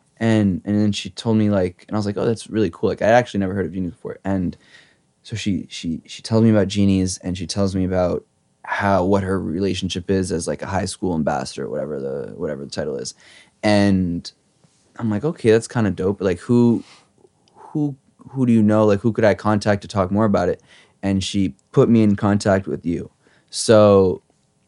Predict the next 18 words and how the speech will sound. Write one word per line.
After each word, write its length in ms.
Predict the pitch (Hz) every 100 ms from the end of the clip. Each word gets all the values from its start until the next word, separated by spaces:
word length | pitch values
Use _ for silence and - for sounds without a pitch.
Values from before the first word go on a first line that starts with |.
| _ _
big 160 | - -
shout 240 | - 95
out 120 | 85 -
to 80 | 95
Alana. 280 | 85 76 -
Thank 160 | 101
you 40 | -
for 100 | 95
doing 200 | 95 92
that. 240 | 92 85 _ _ - _ 143
Thank 160 | 120
you 60 | 98
to 60 |
her 120 | 98 95
for 120 | 92
making 220 | 92 90
this 120 | 92
happen. 440 | 101 95 98 95